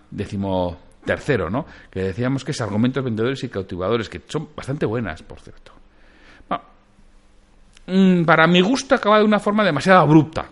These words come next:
con la parte de cierre y el cobro. Oye, pero el libro es muy bueno, realmente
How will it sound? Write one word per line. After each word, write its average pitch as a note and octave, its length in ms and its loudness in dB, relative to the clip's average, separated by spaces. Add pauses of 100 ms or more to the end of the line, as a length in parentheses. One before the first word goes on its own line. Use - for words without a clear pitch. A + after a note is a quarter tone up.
con A2 120 -4
la G#2+ 100 -4
parte - 220 -2
de C3 100 0
cierre D3+ 420 0
y A#2+ 40 -2
el F#2 120 -4
cobro. F#2 280 0
Oye, A2 180 2
pero B1+ 240 -10 (540)
el - 120 -14
libro C#3 460 -4 (200)
es - 120 -16
muy A2 140 -6
bueno, C#2+ 200 -10 (160)
realmente A#2 640 -6